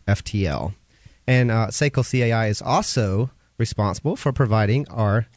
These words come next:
toll-free line that you can call in at any time, one eight hundred two five nine nine two thirty-one. If you have, uh, something to say about the topics we're,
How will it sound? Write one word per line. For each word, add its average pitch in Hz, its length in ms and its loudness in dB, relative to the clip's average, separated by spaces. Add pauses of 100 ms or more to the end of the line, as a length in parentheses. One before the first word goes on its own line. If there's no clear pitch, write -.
toll-free 120 400 0
line 110 260 2
that 110 60 -4
you 113 100 0
can 104 140 -4
call 98 240 0
in 143 260 0 (540)
at 110 60 -2
any 107 100 2
time, 117 240 0
one 196 140 -2
eight 127 80 0
hundred 110 260 2
two 110 160 -4
five 90 240 -4
nine 76 240 -6
nine 55 240 -14
two - 140 -16
thirty-one. 98 480 -4 (920)
If 120 220 2
you 135 120 4
have, 120 200 2
uh, 110 340 2
something 135 300 -4
to 117 60 0
say 165 180 -2
about 139 160 0
the 87 80 -8
topics 104 340 -2
we're, 113 60 -2